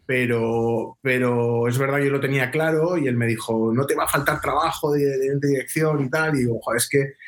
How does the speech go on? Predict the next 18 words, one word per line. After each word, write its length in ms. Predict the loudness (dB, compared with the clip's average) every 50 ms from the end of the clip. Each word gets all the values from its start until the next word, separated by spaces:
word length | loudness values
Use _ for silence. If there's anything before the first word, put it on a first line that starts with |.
| -16 -16 -18 -20 _ _ _
es 180 | -6 -6 -6 -4
que 760 | -2 0 2 2 2 2 2 2 2 2 2 2 2 2 0
el 300 | 0 0 -2 -2 -4 -4
camino 380 | -4 -2 0 2 2 2 2 2
fácil 280 | 0 0 0 0 0
tampoco 360 | 0 0 0 0 0 0 0
es 140 | 0 0 0
lo 120 | 0 0 0
que 80 | 0 0
a 40 |
mí 100 | 2 2
me 120 | 2 2 2
guste, 680 | 0 0 -2 -2 -2 0 0 0 0 0 -2 -6 -12 _ _ _ _
eh, 220 | -2 -2 0 0 0 0 -2
hacer, 280 | 0 0 0 0 0 0
¿no?". 120 | 0 0 0
O 80 | 0
sea, 260 | 0 0 0 0 -2